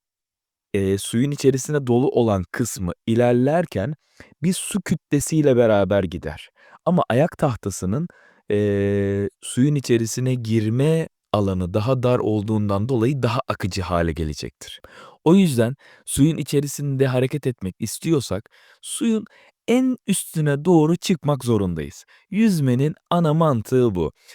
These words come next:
Ve bütün biyomekanik kurallar, e, bütün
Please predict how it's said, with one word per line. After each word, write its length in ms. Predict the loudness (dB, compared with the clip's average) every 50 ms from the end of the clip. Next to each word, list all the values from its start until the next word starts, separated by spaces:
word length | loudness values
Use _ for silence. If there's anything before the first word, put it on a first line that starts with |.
| -20 _ _ 0
Ve 180 | 0 0 0 -2
bütün 500 | -6 -8 -8 -8 -8 -6 -6 -4 -6 -6 -10 _ _ _ _ _
biyomekanik 680 | 2 4 4 6 4 4 0 0 -2 -2 -2 -4 -6 -6
kurallar, 640 | -2 0 2 2 2 0 0 -4 -6 -6 -8 -10 _ _ _ _ _ -4
e, 60 | -2 0 2 2 2 2 2 2 0 0 0 -2
bütün 480 | -2 -4 -6 -6 -2 -2 0 0 0 -2